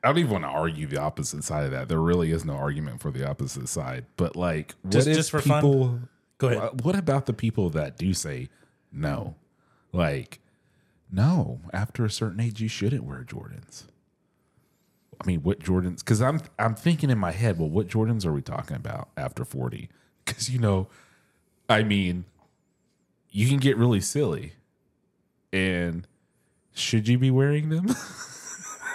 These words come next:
Speaker 1: Or can, I, that's really the question. Should you be wearing <laughs> Jordans after a certain age, right? I mean, 'cause,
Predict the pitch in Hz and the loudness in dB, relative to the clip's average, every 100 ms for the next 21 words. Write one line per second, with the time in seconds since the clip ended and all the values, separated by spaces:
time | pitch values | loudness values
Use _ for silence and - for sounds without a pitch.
0 | - - 208 - - - 113 110 - 139 | -10 -4 -4 -4 -8 2 4 4 4 2
1 | - 110 101 107 107 131 180 113 120 160 | 2 0 2 4 6 4 4 2 4 4
2 | 110 85 - 101 120 92 80 - - - | 2 -2 0 2 2 0 -6 -6 -4 -2
3 | 262 240 - 113 101 98 87 90 110 98 | 0 -2 0 0 0 -2 -2 0 0 0
4 | - - - - - - - - - _ | -4 -12 -18 -10 -10 -10 -18 -16 -18 _
5 | - - - - _ _ 123 135 123 _ | -8 -8 -10 -20 _ _ -10 -8 -10 _
6 | 98 98 98 87 85 - 82 69 71 62 | 2 2 2 -2 0 -2 -4 -4 -8 -10
7 | 62 60 71 76 87 92 - _ 92 90 | -12 -8 -2 0 0 -2 -6 _ 2 4
8 | 92 - 95 | 2 2 0